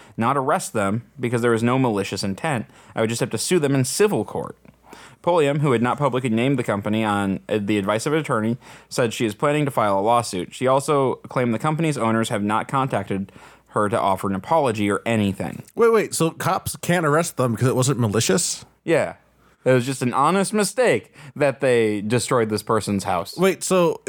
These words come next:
Speaker 2: malicious intent is all it takes. So somebody could, like,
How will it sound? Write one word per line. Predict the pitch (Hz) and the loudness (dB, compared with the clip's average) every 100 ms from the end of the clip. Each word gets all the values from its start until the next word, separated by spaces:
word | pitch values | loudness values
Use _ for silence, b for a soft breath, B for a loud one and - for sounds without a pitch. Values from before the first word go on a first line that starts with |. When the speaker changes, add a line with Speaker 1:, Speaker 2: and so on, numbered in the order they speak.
| 151 | -2
Speaker 2:
malicious | 156 180 190 185 | 0 4 4 4
intent | 170 156 170 | 2 2 2
is | 139 | 4
all | 143 | 2
it | 127 | 2
takes. | 151 107 - | 0 -2 -4
So | - 160 147 | -2 0 2
somebody | 139 196 180 160 | 2 2 2 2
could, | 135 165 135 127 | 2 2 2 2
like, | 123 | -2